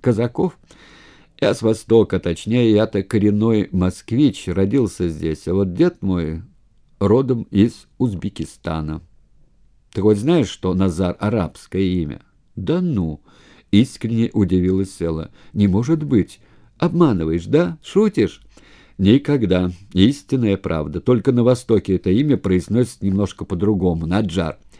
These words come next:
В русском языке очень много слов, пришедших с Востока. Например, "балкон". Это от арабского балхана". "Не знала?"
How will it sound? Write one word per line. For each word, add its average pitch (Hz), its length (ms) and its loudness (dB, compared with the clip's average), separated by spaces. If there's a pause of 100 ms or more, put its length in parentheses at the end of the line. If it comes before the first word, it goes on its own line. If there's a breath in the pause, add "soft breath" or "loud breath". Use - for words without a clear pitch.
(380 loud breath)
В - 60 -8
русском 123 380 2
языке 95 420 2
очень 113 320 0
много 107 340 0
слов, 82 360 -6
пришедших 82 580 -6
с - 80 -14
Востока. 87 460 -6
Например, 85 440 -2
"балкон". 82 600 -4 (460 soft breath)
Это 120 260 2
от - 240 -2
арабского 98 680 0
балхана". 87 600 -2 (680)
"Не 107 120 2
знала?" 139 480 0